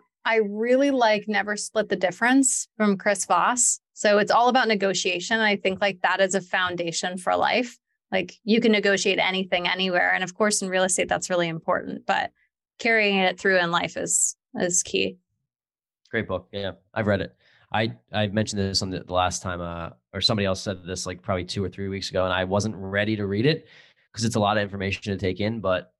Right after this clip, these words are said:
Speaker 2: I,
Speaker 1: Yeah.
Speaker 2: I'm reading it a second time, and it's so good.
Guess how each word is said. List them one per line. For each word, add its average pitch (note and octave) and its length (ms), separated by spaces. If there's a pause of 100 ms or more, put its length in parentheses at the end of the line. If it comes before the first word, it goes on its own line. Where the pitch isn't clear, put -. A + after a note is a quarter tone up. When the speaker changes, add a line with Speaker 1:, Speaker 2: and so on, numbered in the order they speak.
(120)
Speaker 2:
I, G2 120
Speaker 1:
Yeah. F#3+ 260
Speaker 2:
I'm - 80
reading G2+ 280
it G2 160
a - 120
second A2+ 380
time, E2+ 420 (540)
and G#2 160
it's G2 140
so F2+ 360
good. D#2+ 320